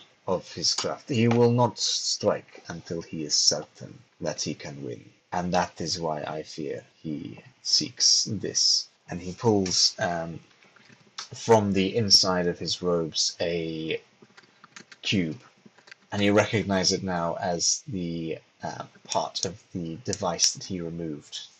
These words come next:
when he gave it to you in Norwich. The one that the sleepers appeared to be asking after when they caught up to you,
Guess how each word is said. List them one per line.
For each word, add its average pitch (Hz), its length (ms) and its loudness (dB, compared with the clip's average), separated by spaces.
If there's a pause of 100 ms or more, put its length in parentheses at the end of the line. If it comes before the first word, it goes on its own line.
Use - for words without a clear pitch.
(120)
when 82 160 -6
he 82 100 -10
gave 82 240 -2
it 80 100 -10
to - 160 -4
you 80 240 -8
in 143 140 -10
Norwich. - 400 -10 (720)
The 104 160 6
one 85 380 4
that 85 360 2
the 80 460 -4
sleepers 80 520 0
appeared 80 360 -2 (140)
to - 160 -4 (500)
be 95 140 0
asking - 580 -2
after - 480 -8 (200)
when 80 220 0
they 78 160 2
caught - 340 -4
up 80 180 0
to 82 140 -2
you, 73 220 -6